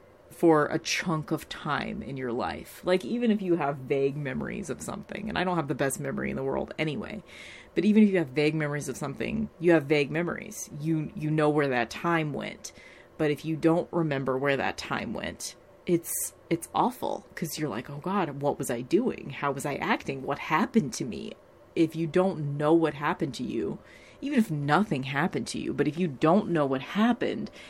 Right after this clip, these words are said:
in a chunk of time, it's extremely disorienting. So I don't know if that's kind of what this feels like for Tara. Like, does she not remember a chunk of time? You would assume that she wouldn't remember a chunk of time, 'cause it's not like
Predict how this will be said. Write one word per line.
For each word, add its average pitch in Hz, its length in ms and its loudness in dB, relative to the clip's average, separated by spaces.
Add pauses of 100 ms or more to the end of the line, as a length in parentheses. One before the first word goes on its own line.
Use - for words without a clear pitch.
in 175 180 0
a 143 140 2
chunk 160 360 -2
of 131 120 -6
time, 147 400 0
it's 139 120 -4
extremely 143 520 -4
disorienting. 127 720 -6 (280)
So - 100 -2
I 190 60 6
don't 240 120 6
know 226 100 8
if 156 180 -4
that's 147 560 4 (600)
kind 147 260 0
of 135 100 -4
what 135 240 0
this 131 240 -2
feels 139 480 -2
like 165 240 4
for 175 160 0
Tara. 170 360 2
Like, - 440 -4
does 135 160 -2
she 131 460 -6 (580)
not 135 260 -4
remember 139 460 -2
a 147 80 -2
chunk - 380 -6
of - 120 -10
time? 143 360 -2
You 220 120 4
would 220 80 4
assume 226 440 4
that 160 120 2
she - 140 -2
wouldn't 165 240 -2
remember 147 380 -4
a 143 60 -6
chunk 143 240 -8
of - 100 -16
time, - 380 -6
'cause - 180 -12
it's 151 100 -8
not 196 220 0
like 156 280 0